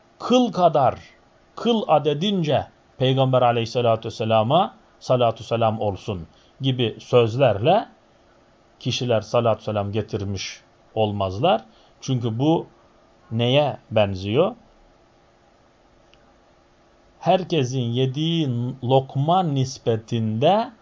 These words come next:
karnıma Allah'ın rızıkları girsin demeye benziyor. Ama Resulullah aleyhissalatü vesselam'dan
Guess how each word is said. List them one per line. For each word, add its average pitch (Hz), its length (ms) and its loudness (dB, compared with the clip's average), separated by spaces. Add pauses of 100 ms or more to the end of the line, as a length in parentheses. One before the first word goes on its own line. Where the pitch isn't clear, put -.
(840)
karnıma 135 800 2 (420)
Allah'ın 135 800 2
rızıkları 131 560 -2
girsin 123 760 -2 (680)
demeye 104 400 -2
benziyor. 82 440 -8 (420)
Ama 160 360 2 (320)
Resulullah 135 520 0
aleyhissalatü 131 600 -2
vesselam'dan 107 760 0